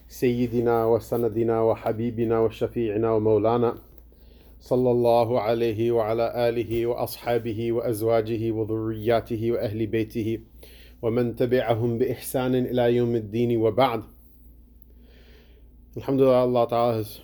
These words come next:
brought us to this Mubarak twentieth night of Ramadan. This night is the seal of the nights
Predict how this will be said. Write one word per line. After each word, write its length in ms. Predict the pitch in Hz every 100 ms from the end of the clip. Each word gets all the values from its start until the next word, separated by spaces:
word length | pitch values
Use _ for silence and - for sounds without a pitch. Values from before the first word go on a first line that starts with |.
| 113
brought 220 | 117 117
us 140 | 113
to 100 | -
this 160 | 113 -
Mubarak 460 | 113 101 117 113
twentieth 440 | - 120 110 120 -
night 220 | 110 113
of 80 | 104
Ramadan. 540 | 107 107 95 110 117 107 - - - - - _ -
This 180 | 113
night 220 | 123 123 120
is 160 | 107
the 100 | 104
seal 500 | - - 135 131 123 -
of 400 | 113 110 110 98
the 80 |
nights 440 | 107 117 117 -